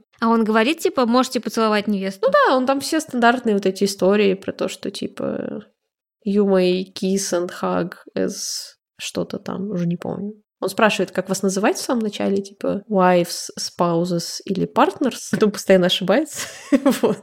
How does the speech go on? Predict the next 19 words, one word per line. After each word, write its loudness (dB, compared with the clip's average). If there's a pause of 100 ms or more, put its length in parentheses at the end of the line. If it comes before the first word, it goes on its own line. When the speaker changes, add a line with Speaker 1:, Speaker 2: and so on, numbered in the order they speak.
(120)
Speaker 2:
А 4
ещё 4
он -2
не 2
способен 2
абсолютно 0
произносить 0
сложные 2
фамилии 2
русские. -4
Я 2
просто -2
была 6
на 2
такой -2
свадьбе 0
у -2
своих -4
друзей. 2